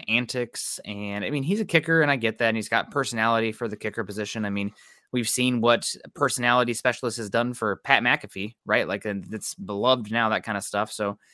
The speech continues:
maybe he'll have a niche. Maybe it'll be the McAfee and McManus show. They can be the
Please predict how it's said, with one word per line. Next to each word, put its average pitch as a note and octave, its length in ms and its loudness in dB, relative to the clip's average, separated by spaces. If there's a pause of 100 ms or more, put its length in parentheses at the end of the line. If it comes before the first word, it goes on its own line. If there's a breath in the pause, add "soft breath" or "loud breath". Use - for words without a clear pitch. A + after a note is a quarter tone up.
(180 soft breath)
maybe A#2 260 2
he'll B2 180 4
have A#2+ 100 4
a A#2+ 60 0
niche. A#2+ 420 -2
Maybe A2+ 220 -2
it'll A#2 100 2
be A2+ 140 -2
the A2 80 0
McAfee A#2 520 0
and A2+ 140 2
McManus A2+ 300 0
show. F#2+ 200 -2
They G2 120 -2
can G2 80 -8
be G#2 100 -2
the G2 260 0